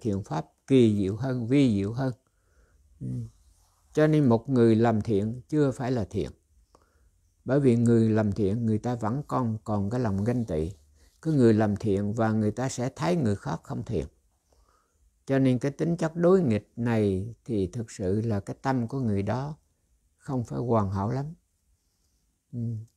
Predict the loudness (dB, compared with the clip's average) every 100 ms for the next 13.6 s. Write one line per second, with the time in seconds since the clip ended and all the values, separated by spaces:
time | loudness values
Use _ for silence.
0 | _ -2 0 2 2 0 0 2 2 -2
1 | -2 -2 -2 0 0 -2 _ _ _ _
2 | -2 0 2 0 2 4 4 4 2 2
3 | 0 -6 -4 -2 0 -2 -4 -8 -4 -2
4 | -2 -4 -6 -10 _ -2 -2 -2 -2 -2
5 | 0 0 0 -2 _ _ _ _ _ _
6 | _ _ _ -10 -8 -8 -12 _ _ _
7 | -2 0 2 2 2 0 0 0 -2 -10
8 | _ _ _ _ _ _ _ _ -2 0
9 | 0 -6 -8 -12 _ _ _ -6 -2 2
10 | 2 0 -2 -2 -2 -2 -4 -6 -8 -8
11 | -8 -4 -2 0 0 -2 -6 _ _ _
12 | _ _ _ _ _ _ _ _ _ -2
13 | 0 2 4 4 0 -4